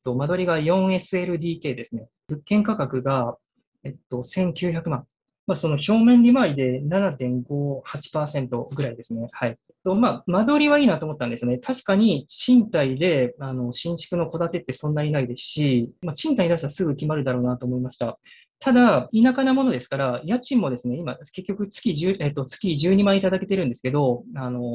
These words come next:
ー、まあ、十万はいけるだろうって思ったんですけど、十万を超える家賃設定で決まるかなっていう不安があったんですよね。だ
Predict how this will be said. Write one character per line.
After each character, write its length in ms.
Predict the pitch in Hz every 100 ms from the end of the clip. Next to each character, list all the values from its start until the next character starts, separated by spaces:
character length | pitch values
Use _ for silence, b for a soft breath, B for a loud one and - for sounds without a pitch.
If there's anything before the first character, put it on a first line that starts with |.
| 117 117 120
ー、 40 | 208
ま 80 | 165
あ、 40 |
十 260 | 156 269 294
万 180 | 302
は 80 | 285
い 40 | 262
け 120 | 269
る 80 | 160
だ 80 |
ろ 120 | 127 120
う 40 |
っ 40 | -
て 80 | 139
思 100 | 135
っ 40 |
た 80 | 123
ん 20 |
で 80 | 117
す 60 | -
け 80 |
ど、 260 | 139 131 120
十 200 | 139 202
万 220 | 247 247 160
を 80 | 151
超 60 |
え 40 | 151
る 120 | 147
家 100 | 156
賃 200 | - 165
設 200 | - 175 -
定 120 | 131
で 120 | 123
決 140 | 123 165
ま 80 | 190
る 80 |
か 100 | 170
な 100 | 127
っ 40 | 120
て 100 | 120
い 20 |
う 20 |
不 160 | - 127
安 120 | 127
が 80 | 135
あ 20 |
っ 40 | -
た 60 | 113
ん 40 |
で 60 | 113
す 100 | 120
よ 40 |
ね。 140 |
だ 40 | 139